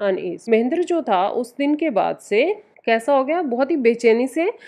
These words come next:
सोता था। हालांकि वो बहुत ब्रेव टॉक करता था, बहुत साहस अब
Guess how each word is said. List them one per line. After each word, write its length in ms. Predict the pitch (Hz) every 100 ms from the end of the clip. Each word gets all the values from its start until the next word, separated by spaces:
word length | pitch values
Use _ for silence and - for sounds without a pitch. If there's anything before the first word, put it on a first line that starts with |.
| - _
सोता 440 | - 262 220 214 175
था। 300 | - 156 _
हालांकि 340 | 208 226 254 320
वो 120 | 311
बहुत 300 | 254 294 233
ब्रेव 300 | 208 247 262
टॉक 200 | 277 254
करता 300 | 233 220 214
था, 140 | 226 277
बहुत 320 | 226 233 262
साहस 520 | - 185 214 247 - -
अब 120 | 202